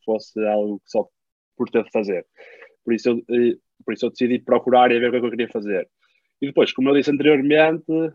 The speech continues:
computadores é uma coisa que eu gosto muito. E aquela universidade era em Hong Kong, que é ao lado de Shenzhen, que é literalmente a fábrica de todos os computadores. Basicamente, são eles que produzem noventa por cento, quase noventa por cento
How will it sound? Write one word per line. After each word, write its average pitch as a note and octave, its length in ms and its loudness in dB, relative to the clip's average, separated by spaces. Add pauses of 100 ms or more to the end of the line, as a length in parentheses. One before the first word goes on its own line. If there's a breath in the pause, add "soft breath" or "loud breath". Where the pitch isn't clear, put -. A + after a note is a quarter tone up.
computadores D3+ 480 0
é D3+ 40 2
uma C#3+ 100 -4
coisa C#3+ 200 -2
que D3 40 -2
eu D3 60 0
gosto C3+ 260 0
muito. A2 300 -6 (360)
E B2 120 0
aquela C3+ 200 2
universidade B2+ 460 0
era G#2+ 140 0
em A2+ 80 -2
Hong C3 160 -4
Kong, F3+ 340 2 (520 soft breath)
que D3 100 0
é D3 40 4
ao C#3 100 6
lado G#2+ 180 -2
de - 80 -20
Shenzhen, C#3+ 540 -8 (340)
que - 80 -10
é C3+ 40 -6
literalmente C#3 520 -4
a C#3 60 -10
fábrica C#3+ 400 -4
de B2+ 60 -14
todos D3 180 -4
os C3 80 -18
computadores. C3+ 520 -6 (420)
Basicamente, A#2 500 -2
são B2+ 120 -2
eles B2 140 -2
que - 60 -20
produzem A#2+ 720 -4
noventa A#2 420 -4
por - 120 -16
cento, G#2+ 280 -8 (440)
quase A#2 240 -2
noventa A#2 240 -6
por - 140 -20
cento A#2+ 220 -6